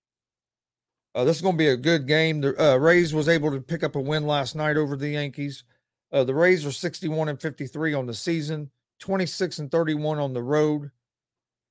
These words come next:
Uh, over their last ten games, they have a six and four record. They've been hitting two thirty-one as a team and have a three point two seven team E R A. Uh, they've outscored their opponents by eight runs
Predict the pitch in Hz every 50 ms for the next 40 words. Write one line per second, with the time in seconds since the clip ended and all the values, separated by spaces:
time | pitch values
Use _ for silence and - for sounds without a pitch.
0 | _ _ _ _ - 131 127 120 - 190 175 170 151 170 165 160 165 160 139 -
1 | - - 165 156 147 147 156 160 160 160 147 135 147 139 131 123 120 - - 208
2 | 175 - - 165 147 - - 160 151 139 139 151 156 151 - 160 156 147 147 -
3 | _ _ _ _ _ _ _ _ _ _ _ _ _ _ _ _ _ _ _ -
4 | 143 131 131 151 143 147 147 151 143 127 120 - 185 196 180 - 190 185 170 175
5 | 160 160 165 165 160 151 139 127 123 113 - 165 170 170 165 160 165 151 131 131
6 | 139 127 131 - - 160 160 151 - - 151 151 139 - - - 165 156 139 -
7 | - 151 147 135 139 139 135 - 143 143 139 123 - 139 151 143 135 127 131 131
8 | 139 143 139 139 139 139 - _ _ _ _ _ _ _ _ _ - 123 123 123
9 | 143 160 147 147 143 135 - - 156 160 156 135 143 131 123 - 147 151 151 147
10 | 139 - - - 123 117 - - - - 147 - - 151 151 143 135 135 123 123
11 | 123 120 -